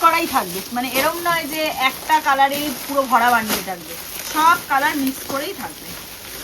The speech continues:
এই যাচ্ছে ফ্রন্ট, এই যাচ্ছে ব্যাক, ঠিক আছে? খুব সুন্দর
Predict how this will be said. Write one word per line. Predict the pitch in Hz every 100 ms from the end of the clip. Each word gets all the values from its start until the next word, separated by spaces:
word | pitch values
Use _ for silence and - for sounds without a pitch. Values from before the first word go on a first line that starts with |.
| - - - - - - - - - - - - - - - - - - - - - - - - - - - - - - - - - 175 165 160 - - - - - - - - - - - - - - - - - - - - - - - - 214
এই | 226
যাচ্ছে | 233 - 294 285
ফ্রন্ট, | 262 262 311 440 - - - - - - - - 208
এই | 220
যাচ্ছে | 233 226 285 214
ব্যাক, | 185 - - - - - - - - - - - - - - -
ঠিক | 208 240
আছে? | 294 415 - - - - -
খুব | 403 -
সুন্দর | 208 180